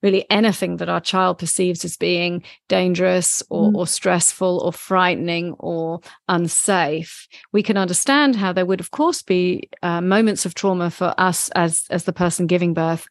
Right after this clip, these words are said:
Speaker 1: and for our children, for the one being born, because there, it's inevitable that there will be moments in that process where their bodies and our bodies will be going into some kind of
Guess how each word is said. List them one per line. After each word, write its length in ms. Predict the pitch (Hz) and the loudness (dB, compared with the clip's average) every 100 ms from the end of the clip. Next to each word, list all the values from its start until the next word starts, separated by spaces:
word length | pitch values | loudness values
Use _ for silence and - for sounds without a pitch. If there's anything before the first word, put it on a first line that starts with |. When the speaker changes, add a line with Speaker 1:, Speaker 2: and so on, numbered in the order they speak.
| - | 0
Speaker 1:
and 300 | 202 208 180 | 2 2 0
for 140 | 180 | -2
our 120 | 170 | -2
children, 600 | 165 - 196 180 175 170 170 - - - - | -2 0 0 0 -2 -4 -6 -12 -20 -20 -4
for 100 | 175 | 0
the 100 | 170 | 2
one 200 | 175 170 | 4 4
being 260 | 165 170 | 2 0
born, 480 | 165 220 190 170 165 - - | 2 2 2 2 -4 -8 -10
because 300 | - 175 202 | -4 0 0
there, 200 | 208 190 | 2 2
it's 200 | 196 - | 2 0
inevitable 600 | - 196 214 196 196 185 | 2 4 4 2 -2 -2
that 120 | 175 175 | -2 -2
there 100 | 175 | 0
will 120 | 175 | 0
be 140 | 175 | 0
moments 420 | 175 196 202 180 - | 0 2 0 -2 -4
in 120 | 170 | -4
that 160 | 170 | -4
process 580 | - 180 170 - 165 - | -2 0 0 0 -4 -4
where 380 | 180 170 165 170 | -2 0 0 -2
their 260 | - 180 180 | -2 2 2
bodies 640 | 175 175 170 175 190 - - | 2 0 0 -2 -2 -4 -4
and 180 | 170 170 | -2 0
our 220 | 175 185 | 2 2
bodies 440 | 170 175 175 - | 0 -2 -4 -4
will 120 | 180 | -4
be 120 | 170 170 | -2 0
going 300 | 175 170 170 | 0 2 0
into 180 | 160 | -2
some 280 | 165 175 175 | -2 0 0
kind 320 | 160 175 175 | -2 -4 -4
of 180 | 170 185 | -4 -6